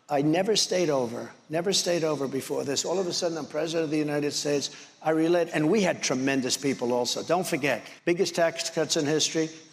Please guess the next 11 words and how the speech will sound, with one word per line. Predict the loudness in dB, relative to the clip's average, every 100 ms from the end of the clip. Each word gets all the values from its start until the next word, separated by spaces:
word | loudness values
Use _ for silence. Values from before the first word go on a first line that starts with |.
| -4
biggest | 0 2 2 0
regulation | 0 0 2 2 2 0 0
cuts | -2 -2 -2
in |
history, | -2 -2 0 0
rebuilt | 2 2 2 2 2
our | 2
military, | 2 2 2 2 4 4 4 4 4 4 4 4
took | 2 2
out | 2 4
isis, | 2 2 2 2